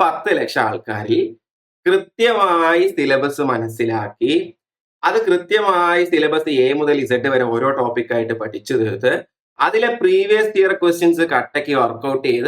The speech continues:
അത് എൻ ടി പി സി ആയിക്കൊള്ളട്ടെ, ഗ്രൂപ്പ് ഡി ആയിക്കൊള്ളട്ടെ, വേറെ ഏതെങ്കിലും ഒരു പരീക്ഷ ആയിക്കോട്ടെ, എല്ലാത്തിനെയും പ്രീവിയസ് ക്വസ്റ്റ്യൻസ് കട്ടയ്ക്ക് വർക്ക്ഔട്ട് ചെയ്ത്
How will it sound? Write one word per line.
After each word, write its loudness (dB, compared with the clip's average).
അത് -2
എൻ -2
ടി -2
പി 0
സി 2
ആയിക്കൊള്ളട്ടെ, -2
ഗ്രൂപ്പ് -2
ഡി 2
ആയിക്കൊള്ളട്ടെ, 0
വേറെ -2
ഏതെങ്കിലും -2
ഒരു -4
പരീക്ഷ 0
ആയിക്കോട്ടെ, -2
എല്ലാത്തിനെയും -2
പ്രീവിയസ് -2
ക്വസ്റ്റ്യൻസ് -6
കട്ടയ്ക്ക് -6
വർക്ക്ഔട്ട് -6
ചെയ്ത് 0